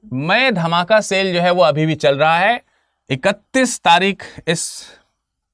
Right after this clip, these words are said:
धमाका सेल की लास्ट डेट है और इकतीस तारीख है आज ही। आज अगर आप इस बैच में एडमिशन ले लेते हैं, तो आपको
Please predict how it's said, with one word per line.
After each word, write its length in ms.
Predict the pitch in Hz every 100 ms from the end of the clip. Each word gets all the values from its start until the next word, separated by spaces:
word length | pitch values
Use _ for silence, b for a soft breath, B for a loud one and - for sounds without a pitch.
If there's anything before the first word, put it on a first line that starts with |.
| -
धमाका 440 | 113 139 147 160
सेल 300 | 156 147 147
की 260 | 135 151 151
लास्ट 560 | 113 120 123 123 - 117
डेट 360 | 107 135 107
है 180 | - 104 _ _ _ _ _ _ _ _ _ _ -
और 240 | 135 160
इकतीस 480 | 135 165 165 196 175
तारीख 320 | 156 156 -
है 160 | 175 - -
आज 320 | 113 123 110
ही। 260 | 117 95 _ _ _ _ _ _ _ _ _ 139
आज 380 | 175 233 233 220 151
अगर 280 | 180 208 -
आप 280 | 165 190 -
इस 280 | 185 - -
बैच 460 | 113 113 147 165 165
में 160 | 175 -
एडमिशन 400 | 139 143 156 151
ले 200 | 127 202
लेते 260 | 240 220
हैं, 280 | 180 123 - _ _ _ _ _
तो 120 | - -
आपको 880 | 147 180 214 _ 196 208 226 233